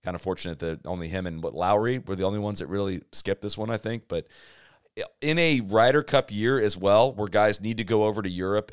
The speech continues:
and play a certain amount, how, I forget how many, four events or whatever it is, four non-co-sanctioned events or whatever it is in Europe in this year, it makes a little bit of sense. Is this gonna happen next year? I do not think so. I don't think there's gonna be any flexibility beyond injuries,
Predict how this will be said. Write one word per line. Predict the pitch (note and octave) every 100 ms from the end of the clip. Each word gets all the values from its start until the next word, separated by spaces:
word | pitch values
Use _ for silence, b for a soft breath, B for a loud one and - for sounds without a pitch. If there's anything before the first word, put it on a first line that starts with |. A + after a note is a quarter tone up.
| G2
and | G2
play | E2+ F#2+ G2 G2+ G2+ G2 -
a | E2
certain | F#2+ - G2+
amount, | G2+ F#2+
how, | - G#2 -
I |
forget | F2+ G2+ G2 F#2
how | F2+
many, | F#2
four | D2+ G#2 G#2+
events | G2 G#2 -
or |
whatever | F#2+ F#2+ F#2
it |
is, | F#2+ F#2
four | - G2+
non-co-sanctioned | F#2 F2+ F#2+ F#2+ - - _ F#2+ F#2 G2 F#2 F2+
events | F2 F#2 F#2
or |
whatever | F2 F#2 F2+
it | F2+
is | F2+ E2
in | D#2
Europe | E2+ G2 G2 - b b b
in | - G#2+
this | G2+ -
year, | G#2 A2 A2 - _ -
it | G#2+
makes | G#2+ G#2
a | G#2+
little | F#2+ F#2
bit | D#2+
of | D#2+
sense. | - D2 - - -
Is | A2+
this | B2
gonna | - C#3
happen | A#2+ B2+ A2
next | G2+ G#2 -
year? | C3 C#3 B B
I | -
do | G2
not | G2+ F2+
think | F2+ D2+
so. | C#2+ A1+
I | F#2
don't | G2
think | F#2
there's | F2+ E2+
gonna | F#2 F2+
be | F2
any | - G2+
flexibility | F#2+ F#2+ - F#2 F2+ F2
beyond | E2 F2+ F2+ F2
injuries, | D#2 F2 E2+ E2+ E2+ -